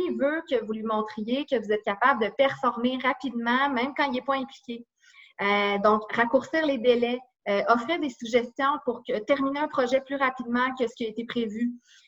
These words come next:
Euh, ça, ça va lui parler beaucoup. Si vous lui précisez un échéancier qui est clair, qui est réaliste pour vous, euh, mais qui est intéressant à ses yeux, euh, qui est plus rapide que ce qu'il avait anticipé, ça, ça va lui, euh, lui parler.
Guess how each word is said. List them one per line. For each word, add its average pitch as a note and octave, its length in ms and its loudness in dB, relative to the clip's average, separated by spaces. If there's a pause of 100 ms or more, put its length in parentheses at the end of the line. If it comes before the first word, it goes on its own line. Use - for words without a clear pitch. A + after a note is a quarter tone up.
(160)
Euh, G3+ 160 2
ça, E4 160 0
ça D4+ 160 2
va A#3 100 0
lui A3+ 100 -4
parler A#3+ 320 0
beaucoup. A#3+ 440 -4 (300)
Si - 220 -10
vous B3 120 0
lui A#3+ 240 0
précisez C#4 580 -4
un B3 220 0
échéancier D4 640 -2
qui D4 100 -8
est B3+ 120 -8
clair, B3 460 0
qui G#3+ 60 -4
est G3+ 100 -4
réaliste C4 580 -2
pour G3+ 160 -8
vous, B3 400 -6 (240)
euh, G#3+ 160 2
mais A3 140 0
qui B3 140 0
est A#3 80 2
intéressant B3 580 2 (200)
à A3+ 180 0
ses B3 80 -2 (180)
yeux, A#3+ 220 -4 (260)
euh, G#3+ 160 4
qui A3 120 -4
est G#3+ 40 -2
plus B3+ 140 0
rapide B3+ 420 0
que B3 80 0
ce A#3+ 60 -10
qu'il A#3 120 0
avait A3 120 -2
anticipé, A3 600 -8 (240)
ça, G4 160 -4
ça C#4 160 4
va B3 80 4
lui, A3+ 320 -2
euh, G3+ 200 4
lui G#3 120 -6
parler. F#3+ 320 -6